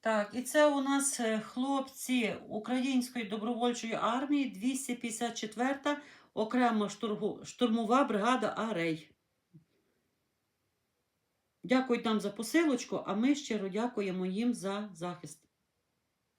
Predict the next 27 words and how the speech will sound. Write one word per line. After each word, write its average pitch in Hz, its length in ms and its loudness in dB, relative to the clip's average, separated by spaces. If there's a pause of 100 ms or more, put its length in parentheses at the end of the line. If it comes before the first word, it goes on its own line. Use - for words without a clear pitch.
(1040)
І 311 120 2
друга 294 320 8
наша 277 300 6
посилочка 294 680 2
з - 80 -2
гостинцями 233 680 2
в 214 60 -4
бійців 240 720 2
сто 269 360 0
сорок 240 340 0
четвертої 220 720 -2
бригади, 233 680 0 (340)
взвод 240 420 2
швидкого 220 520 2
реагування. 165 720 0 (180)
Також, 220 400 0
бачите, 254 340 0
є, 208 260 0 (100)
є 185 480 0
повністю 202 440 0
все, 269 260 2
все, 247 260 0
що 226 160 -2
отримали 247 480 4
хлопці, 220 340 -2
все 214 240 -2
викладено, 185 720 -2